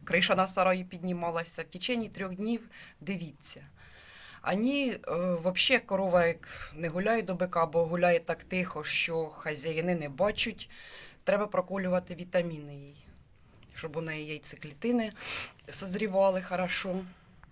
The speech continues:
На рахунок другої теми, ну, е, обов'язково, обов'язково треб-, треба прорихтати корову. Тому що я вам дам щас схему синхронізації, е, яка діє тільки якщо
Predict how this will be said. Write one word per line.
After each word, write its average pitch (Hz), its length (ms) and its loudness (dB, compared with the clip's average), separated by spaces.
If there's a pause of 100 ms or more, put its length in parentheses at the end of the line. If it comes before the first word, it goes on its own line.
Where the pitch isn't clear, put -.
(140)
На 165 200 -6
рахунок 190 480 -2
другої 165 400 0
теми, 156 360 -2
ну, 202 500 2 (120)
е, - 40 0 (220)
обов'язково, 170 960 0
обов'язково 147 600 0
треб-, 185 360 -2
треба 185 260 0
прорихтати 165 960 -6
корову. 151 420 -4 (340)
Тому 180 240 4
що 175 440 4
я 170 160 -2
вам 160 160 0
дам 156 200 0
щас - 440 0
схему 160 300 -2
синхронізації, 170 1160 -2 (720)
е, 160 480 2 (500)
яка 185 560 4
діє 196 560 0
тільки 202 460 -2
якщо 180 720 4